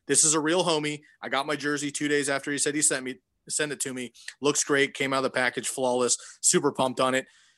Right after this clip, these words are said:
Mention T C K and get ten percent off of one or two jerseys or fifteen percent off of three plus.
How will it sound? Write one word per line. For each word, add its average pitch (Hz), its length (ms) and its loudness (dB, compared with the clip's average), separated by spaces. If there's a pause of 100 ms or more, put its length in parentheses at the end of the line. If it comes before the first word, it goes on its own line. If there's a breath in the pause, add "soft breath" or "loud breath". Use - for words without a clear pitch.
(160 soft breath)
Mention 185 480 2
T 190 240 -2
C 180 240 2
K 156 420 2
and 135 140 -6
get 131 120 -2
ten 151 200 -2
percent 151 400 0
off 151 240 2
of 131 80 -10
one 127 360 -2
or 123 200 -2
two 165 240 -2
jerseys 196 520 2 (300 soft breath)
or 135 180 0 (120)
fifteen 185 400 2
percent 147 380 2
off 127 240 0
of 120 120 -6
three 127 300 -2
plus. 156 500 4